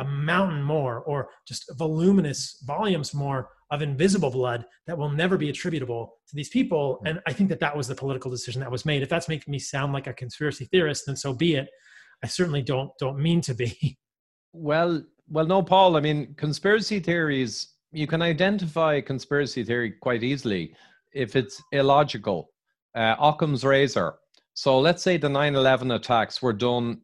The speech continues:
Speaker 2: as an inside job by the C I A, right? So they got all explosives people to go in for months and drill the columns. And,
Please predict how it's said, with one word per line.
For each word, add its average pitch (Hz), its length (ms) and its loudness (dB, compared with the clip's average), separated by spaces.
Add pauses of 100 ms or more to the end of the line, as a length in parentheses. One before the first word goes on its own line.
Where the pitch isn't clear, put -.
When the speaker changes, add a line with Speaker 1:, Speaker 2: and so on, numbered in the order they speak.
Speaker 2:
as 120 160 -6
an 123 80 -2
inside 127 480 0
job 107 260 2
by 110 120 2
the 107 120 -2
C 117 280 -2
I 107 120 2
A, 92 460 0
right? 117 360 0
So 123 240 -2
they 117 200 0
got 139 240 2
all 139 240 6
explosives 131 600 -2
people 139 500 -2
to - 100 -6
go 113 240 2
in 131 320 0 (320)
for 120 120 0
months 135 540 0 (300)
and 123 180 -2
drill 131 300 2
the 135 80 2
columns. 135 600 0
And, 120 240 -4